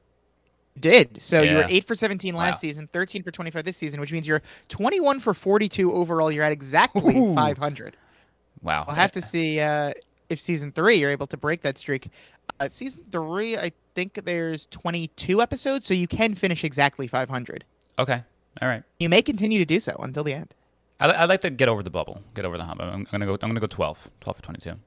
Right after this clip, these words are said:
Speaker 1: I'm rooting for you to go exactly five hundred for the rest of the season.
Speaker 2: Okay. All right.
Speaker 1: All right.
Speaker 2: <laughs> That's okay. Uh, that's like when, um, uh, the, the, mo-, the Yankees' most recent winning streak,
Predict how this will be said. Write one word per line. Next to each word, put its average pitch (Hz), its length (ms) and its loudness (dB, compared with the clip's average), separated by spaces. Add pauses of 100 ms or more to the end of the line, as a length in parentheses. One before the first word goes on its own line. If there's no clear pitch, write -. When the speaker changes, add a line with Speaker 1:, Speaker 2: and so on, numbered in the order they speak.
(160)
Speaker 1:
I'm 190 300 4
rooting 165 300 0
for 156 140 -6
you 143 100 0
to 139 60 0
go 127 160 0
exactly 127 480 -4
five 120 200 -4
hundred 104 340 -12 (220)
for 147 80 -8
the 135 80 -4
rest 131 200 -4
of 131 60 -10
the 127 60 -10
season. 117 360 -14
Speaker 2:
Okay. 151 320 2 (300)
All 98 100 -6
right. 92 160 -4 (1500)
Speaker 1:
All 202 120 4
right. 185 200 0 (760)
Speaker 2:
<laughs> - 540 -10 (180)
That's - 200 0
okay. 156 360 0 (560)
Uh, 123 140 2
that's 147 160 6
like 170 160 6
when, 143 200 2
um, 110 380 2 (800)
uh, 95 240 4
the, 104 120 2
the, 127 100 -4
mo-, 127 180 -2
the 117 100 -6
Yankees' 117 280 0
most 110 160 -4
recent 98 340 -6
winning 98 200 -4
streak, - 500 -6